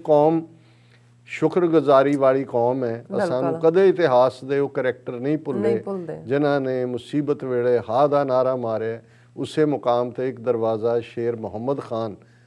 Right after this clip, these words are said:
Speaker 1: ਨਵਾਬ ਮਲੇਰਕੋਟਲੇ ਦੇ ਨਾਂ ਹੈ, ਜਿਨ੍ਹਾਂ ਨੇ ਹਾ ਦਾ
Speaker 2: ਹਾ
Speaker 1: ਨਾਰਾ
Speaker 2: ਦਾ ਨਾਰਾ
Speaker 1: ਮਾਰਿਆ ਸੀ
Speaker 2: ਮਾਰਿਆ ਸੀ।
Speaker 1: ਸਾਹਿਬਜ਼ਾਦਿਆਂ ਲਈ। ਔਰ ਇਹ ਕਿਉਂਕਿ ਇੱਕ ਹਿਸਟੋਰੀਕਲ ਪਾਰਟ ਹੈ, ਜਿੱਥੇ ਪਹਿਲਾ ਝੰਡਾ ਝੂਲਦਾ ਹੈ। ਦੂਸਰਾ ਇਸ ਲਈ ਵੀ, ਜਦੋਂ ਅਸੀਂ ਕਿਸਾਨ ਲਹਿਰ ਦੀ ਗੱਲ ਕਰ ਰਹੇ ਹਾਂ, ਬੇਸ਼ੱਕ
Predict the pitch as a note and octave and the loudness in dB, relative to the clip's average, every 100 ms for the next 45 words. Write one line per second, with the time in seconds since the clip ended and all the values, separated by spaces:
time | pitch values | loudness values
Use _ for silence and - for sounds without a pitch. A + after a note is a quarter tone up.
0 | _ _ A#2+ A2+ A#2 A#2 A2+ A2+ C3 C#3 | _ _ -4 2 2 0 -2 0 0 0
1 | C#3+ B2+ C#3+ C#3+ C#3+ C3 A#2 A#2 G#2+ - | -2 -2 0 0 0 0 -2 -2 -6 -10
2 | A2+ A#2+ A#2+ A#2+ A2+ A2 C#3 C#3 B2+ B2+ | -6 -4 -4 -4 -6 0 0 0 2 4
3 | D3 F#3+ F#3 - - E3 D#3 D3+ C3 A#2 | 4 2 0 -2 -6 -8 -8 -4 -4 -4
4 | A2 G#2 A2+ B2+ C#3 _ - _ - D3 | -6 -6 -12 -14 -18 _ -20 _ 0 6
5 | E3 F3 - G3 G#3 G3+ F3+ G#3+ G3+ G3+ | 6 4 4 6 6 4 -2 2 0 0
6 | D3+ B2+ - C3+ D3+ D3+ F3+ F3 C#3+ C#3+ | -4 -6 0 2 2 2 0 4 6 6
7 | D#3+ F3 F3 F3 C3+ C3+ E3+ D#3+ E3 D#3+ | 4 0 -2 -4 -8 -8 -2 0 0 -4
8 | - _ _ _ D3 D#3+ E3+ E3+ E3 D3 | -14 _ _ _ 4 6 6 4 2 -2
9 | B2 D3 D3+ E3 C#3+ B2+ C#3+ D3 - _ | 4 4 4 0 -2 0 -2 -4 -12 _
10 | _ _ _ A2 D3 D#3 F3 F3 F3 D#3+ | _ _ _ -4 -2 0 2 2 2 0
11 | D3+ D#3+ F#3 G3+ G3+ F#3 D#3 D#3 D#3 E3 | 0 0 4 4 4 0 0 0 -2 -4
12 | D#3+ D3 C3+ B2 C#3+ C#3+ D3+ D3+ D3 C3 | -6 -6 -2 0 0 2 2 2 -2 0
13 | C3 B2 B2+ B2 F#3 F3 C3+ B2+ B2 C3+ | 0 2 0 4 4 4 2 -4 -4 -6